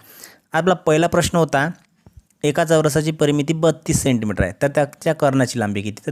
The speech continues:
तिथं काय वापरायचं, कोणतं क्षेत्रफळ, कोणतं सूत्र वापरायचं, हे यामध्ये स्पष्टीकरणासहित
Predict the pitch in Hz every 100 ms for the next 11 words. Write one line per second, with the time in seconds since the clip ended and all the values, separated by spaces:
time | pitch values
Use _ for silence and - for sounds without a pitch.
0 | 147 160 160 165 - - - - - 160
1 | 170 156 147 131 139 131 156 156 170 160
2 | 147 135 143 143 139 147 143 165 160 135
3 | 139 127 123 - 120 131 127 139 127 120
4 | 117 120 127 - - - 156 - 180 170
5 | 160 147 143